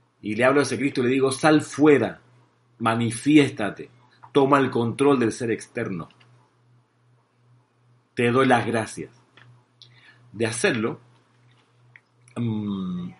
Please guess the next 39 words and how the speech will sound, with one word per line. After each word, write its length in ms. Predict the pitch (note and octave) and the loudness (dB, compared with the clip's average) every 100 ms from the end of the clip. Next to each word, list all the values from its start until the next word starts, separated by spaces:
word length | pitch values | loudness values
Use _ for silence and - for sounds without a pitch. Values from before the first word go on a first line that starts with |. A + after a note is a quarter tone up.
| - - | -20 -6
uno 180 | B2+ C3+ | 0 4
va 80 | C#3+ | 4
a 20 | |
empezar 280 | C3+ C3+ C3+ | 2 -2 0
a 60 | |
ver 100 | C3+ | 2
los 100 | C#3+ | 0
resultados. 380 | G#2+ G2 A#2+ A2 | 0 -2 -4 -2
Yo 80 | B2+ | 0
lo 140 | C#3+ | 0
he 80 | A#2 | 0
visto, 360 | B2+ C3 B2 - _ _ _ _ _ | -2 -6 -10 -12 _ _ _ _ _
me 180 | G2 A2 | -6 -2
ha 80 | A2 | -2
pasado 340 | A#2 B2+ B2+ | -2 -2 -2
que 340 | A2+ G2 E2+ _ _ _ _ _ _ _ | -2 -4 -6 _ _ _ _ _ _ _
esta, 480 | A2+ A#2 A#2+ G2 E2 | -12 -4 -2 -2 -4
este, 640 | G#2+ G#2+ - A2 F#2+ F2 - _ _ _ _ _ - | -8 -10 -6 -6 -6 -10 -16 _ _ _ _ _ -10
esta 140 | - | -8
actividad 400 | A2+ A#2+ A#2 B2+ | -4 -2 0 2
la 100 | A#2+ | 2
he 40 | B2 | 0
hecho 360 | C#3+ B2 G2 - _ _ _ _ - | -2 -2 -4 -8 _ _ _ _ -8
no 180 | G#2+ E3 | -4 0
todos 140 | F#3 | 0
los 160 | A2 G#2 | 0 -2
días, 280 | A#2 A2+ A#2 | -4 -4 -6
pero 140 | G2+ | -6
de 60 | F#2+ | -4
tanto 260 | B2+ B2+ | -4 -2
en 140 | A2 F#2+ | -4 -4
tanto, 420 | G2 F#2+ A#2 B2 _ _ _ _ _ | -8 -8 -12 -16 _ _ _ _ _
y, 640 | A#2 A2+ A2 G#2 G2 F#2+ F#2 F#2 | -8 -6 -4 -4 -4 -4 -6 -10
mm, 520 | F#2+ F#2+ G2 F#2+ F#2 F2+ _ _ _ _ _ _ A2 | -10 -6 -6 -6 -8 -10 _ _ _ _ _ _ -4
me 160 | A#2 | 0
ha 40 | B2+ | 0
llamado 180 | C3+ | 0
la 80 | C#3 | 0
atención 460 | A2+ G#2+ C#3 D3 | -2 -2 -2 -4